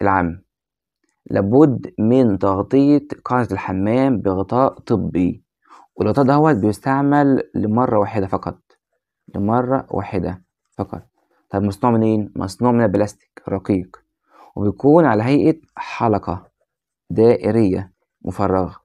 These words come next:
طيب ليه؟ للوقاية من الأمراض الجلدية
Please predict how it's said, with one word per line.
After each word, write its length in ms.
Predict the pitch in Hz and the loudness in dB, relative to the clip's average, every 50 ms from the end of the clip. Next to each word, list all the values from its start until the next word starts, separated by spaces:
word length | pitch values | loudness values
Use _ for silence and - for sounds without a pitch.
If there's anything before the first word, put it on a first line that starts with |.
| _ _ _ _ _ _ _ _ _ _ _ _ _ _ _ _ _ _ _ _ _ - | _ _ _ _ _ _ _ _ _ _ _ _ _ _ _ _ _ _ _ _ _ -6
طيب 140 | 95 95 98 | -4 -2 2
ليه؟ 320 | 104 113 113 113 113 - _ _ - | 2 4 2 2 0 -2 _ _ -12
للوقاية 760 | - 95 95 101 95 - - 120 127 139 147 151 156 151 - - | -8 -6 -4 -6 -4 -2 0 2 2 4 4 2 0 -2 -4 -6
من 360 | - 104 107 113 110 104 95 | -4 -2 0 0 0 0 -2
الأمراض 800 | 92 92 - - - 92 98 98 110 123 139 165 165 135 117 _ _ _ _ _ _ _ _ _ _ _ _ _ _ _ _ _ _ _ _ _ _ _ _ _ _ _ _ _ _ _ _ - | -2 -4 -6 -6 -4 -4 -2 0 2 2 4 2 2 0 -4 _ _ _ _ _ _ _ _ _ _ _ _ _ _ _ _ _ _ _ _ _ _ _ _ _ _ _ _ _ _ _ _ -8
الجلدية 760 | 101 101 92 101 101 98 95 110 127 139 160 175 180 180 - | -8 -6 -4 -2 -2 2 4 4 4 4 4 0 -2 -6 -12